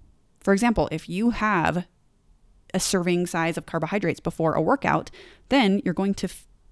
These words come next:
feel a little bit of energy to be able to do that workout, or even pre-workout, for example. These types of things can help you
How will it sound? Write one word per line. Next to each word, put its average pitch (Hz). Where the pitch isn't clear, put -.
feel 220
a -
little 185
bit 185
of 175
energy 208
to 160
be 165
able 170
to 156
do 180
that 170
workout, -
or 180
even 233
pre-workout, 220
for 156
example. -
These 180
types 196
of 214
things 185
can 156
help -
you 151